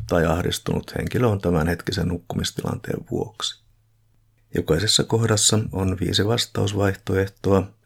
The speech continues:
esimerkiksi ei lainkaan, lievä, kohtalainen, vakava tai erittäin vakava. Kuten voi laskemalla todeta, kaavake unettomuuden haitta-asteen arviosta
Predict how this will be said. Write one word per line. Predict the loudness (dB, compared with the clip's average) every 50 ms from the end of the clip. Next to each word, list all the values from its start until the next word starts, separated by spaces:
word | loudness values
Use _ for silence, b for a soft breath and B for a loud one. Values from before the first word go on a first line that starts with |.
| _ -8 -6
esimerkiksi | -2 0 0 0 0 0 -2 0 0 0 -2 -2 0
ei | 2 4 4
lainkaan, | 4 4 4 2 2 0 0 0 0 2 2 2
lievä, | 2 2 2 2 2 -2 -4 -2
kohtalainen, | -2 -2 -2 -2 -4 -4 -2 -2 0 0 0 0 0 -2 -2 -2
vakava | -4 -2 -2 -4 -2 -2 -4 -6 -8 -16 _ 0
tai | 4 4 6 6
erittäin | 6 4 2 -2 -4 -8 -6 -6 -4 -6
vakava. | -6 -6 -8 -10 -12 -12 -16 -20 -20 _ _ _ _ _ _ _ _ _ _ _ _ -20 _ -14 -12
Kuten | -8 0 2 2 4 4
voi | 2 4
laskemalla | 4 6 4 4 4 2 0 0 0 0
todeta, | 0 2 4 6 4 4 4 2 0 0 0 -10 B B B B B B B
kaavake | -2 0 0 0 2 2 4 4
unettomuuden | 4 4 4 0 0 -2 0 0 2 2 2 0 2
haitta-asteen | 2 2 0 0 -4 -6 -4 -4 -2 -2 -2 -2 -2 -2 0
arviosta | 0 0 0 2 2 2 2 2 0 0 -2 -4